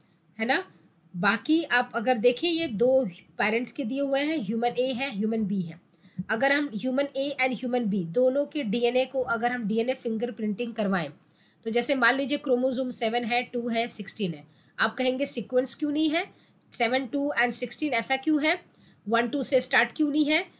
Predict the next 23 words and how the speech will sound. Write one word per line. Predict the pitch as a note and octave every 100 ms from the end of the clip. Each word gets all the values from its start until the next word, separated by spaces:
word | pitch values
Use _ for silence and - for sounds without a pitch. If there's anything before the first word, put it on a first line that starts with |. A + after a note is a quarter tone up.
| _ -
भाई, | F3+ A3 D#4 G4 -
जहाँ | G3 G3+ B3+ D#4
सेकेंडरी | C4 B3 A#3+ A3+ D#4
कंस्ट्रक्शन | C4 A#3+ - - C4+ G#3+
होगा, | G3+ G#3 A#3
जहाँ | A#3 A3 B3+
सैटेलाइट | A#3 G#3 A3+ B3 G3+
डीएनए | A3+ A3+
होगा, | A3+ G3+ A3
वही | A3 G#3+ B3+
क्रोमोसोम | C4+ B3 A#3+ B3 A#3+
आप | A#3
लेंगे | A3+ G#3 G3
ना। | A3+ F#4 F#3 - _ _ -
सैटेलाइट | A3+ G3+ B3 C#4
डीएनए | A#3 B3+ C4+
सर, | C#4+ - C#4+ C#4+
सारे | - A3 A3 D4
क्रोमोसोम | C4 C4 C4 B3+ B3+
पर | C#4
नहीं | C4 C#4+
प्रेजेंट | - F4 D#4 D#4
होता, | C#4 A3 F#3